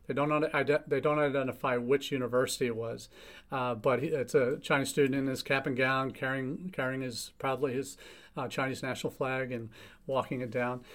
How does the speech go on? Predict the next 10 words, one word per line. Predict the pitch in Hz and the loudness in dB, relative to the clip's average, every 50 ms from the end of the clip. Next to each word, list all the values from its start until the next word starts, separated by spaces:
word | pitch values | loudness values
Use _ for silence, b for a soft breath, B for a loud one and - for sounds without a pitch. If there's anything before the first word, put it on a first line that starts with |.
| B B B B B | B B B B B
Uh, | - 131 127 131 131 | -2 0 0 0 0
and | 139 143 135 139 | 0 0 2 4
that's, | 147 147 - - - - - - | 6 6 4 4 0 -6 -4 -2
uh, | 175 147 135 127 - | -2 0 -2 -2 0
and | - 147 139 143 151 156 | 0 0 0 0 -2 2
the, | 156 156 156 - - - - - - - 196 185 - 190 185 185 180 - | 4 4 4 4 2 -8 -20 -20 -20 -20 -20 -16 -12 -10 -8 -8 -8 -6
the, | 185 175 | -8 -8
the | 160 147 - | -8 -8 -4
fact | - - 160 143 - - | 2 4 4 4 4 6
that | 165 147 143 - - | 6 6 6 4 0